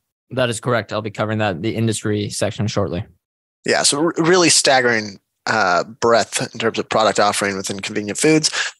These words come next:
Speaker 2: Same thing goes for beverages. So they've got Aquafina, they've got Bubbly, which is kind of the, um, sparkling water, which has grown in popularity as of late. They've got Mountain Dew, Gatorade,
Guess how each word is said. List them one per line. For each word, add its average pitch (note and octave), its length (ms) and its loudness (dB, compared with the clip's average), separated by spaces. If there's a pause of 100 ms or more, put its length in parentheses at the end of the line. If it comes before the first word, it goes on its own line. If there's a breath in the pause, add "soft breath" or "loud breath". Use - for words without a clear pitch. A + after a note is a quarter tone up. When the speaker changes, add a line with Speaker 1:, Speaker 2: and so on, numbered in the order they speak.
Speaker 2:
Same C#3+ 320 2
thing C#3 500 0
goes A#2+ 240 4
for - 140 -2
beverages. G#2 520 0
So G#2+ 460 2
they've B2 160 -2
got - 220 2
Aquafina, C#3+ 800 0
they've B2+ 160 -2
got - 320 2
Bubbly, C#3+ 500 0 (300 loud breath)
which A2+ 160 -2
is G#2+ 100 0
kind A#2 160 0
of A2 60 2
the, G2+ 280 2 (120)
um, F#2+ 320 -2 (960)
sparkling A#2+ 500 0
water, A2+ 380 4
which - 180 -4
has A#2+ 160 0 (120)
grown B2+ 360 2 (100)
in A#2+ 80 -8
popularity B2+ 640 4
as B2+ 140 4
of B2 80 -4
late. C#3 360 2 (260 loud breath)
They've C3 140 0
got B2+ 240 4
Mountain C3 380 -2
Dew, D3+ 440 2 (160)
Gatorade, C#3+ 640 4